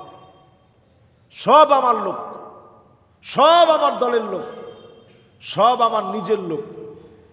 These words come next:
এটা জালেমদের সবসময় জালেমরা মনে করত। ফেরাউন যেদিন মূসা আলাইহিস সালামকে শেষ আক্রমণ করতে গেছে, লক্ষ লক্ষ পুরুষদেরকে নিয়ে গেছে সাথে করে, মহিলারা ঘরের ভিতরে ছিল,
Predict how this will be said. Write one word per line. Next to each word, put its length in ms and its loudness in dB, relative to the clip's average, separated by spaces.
এটা 200 -4
জালেমদের 460 -2
সবসময় 600 -4
জালেমরা 360 -2
মনে 220 -6
করত। 300 -14
ফেরাউন 460 0
যেদিন 280 -6
মূসা 280 -2
আলাইহিস 180 -2
সালামকে 360 -4
শেষ 480 -2
আক্রমণ 400 -4
করতে 320 -6
গেছে, 360 -6
লক্ষ 640 -2
লক্ষ 400 -2
পুরুষদেরকে 640 -2
নিয়ে 220 -4
গেছে 240 -6
সাথে 280 -6
করে, 220 -10
মহিলারা 520 -2
ঘরের 260 -2
ভিতরে 280 -8
ছিল, 260 -12